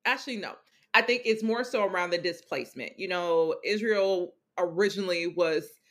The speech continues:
home towards Palestinians, and, you know, for Israeli folks escaping, you know, the violence and Nazism that, you know, exploded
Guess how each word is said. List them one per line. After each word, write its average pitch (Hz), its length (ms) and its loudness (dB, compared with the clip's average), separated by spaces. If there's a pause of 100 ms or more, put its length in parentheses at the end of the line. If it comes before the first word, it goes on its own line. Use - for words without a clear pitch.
(160)
home 202 360 -2
towards 170 420 0
Palestinians, 156 840 -4 (100)
and, 170 240 -2
you 170 140 -4
know, 160 180 -4
for 165 600 0 (320)
Israeli 233 760 0
folks - 520 -2 (200)
escaping, 208 960 0 (120)
you 202 100 -6
know, 175 320 0
the 170 100 -4
violence 185 480 2
and 165 160 -6
Nazism 165 880 -2
that, 156 380 -2
you 175 100 -8
know, 151 640 -4 (160)
exploded 190 720 0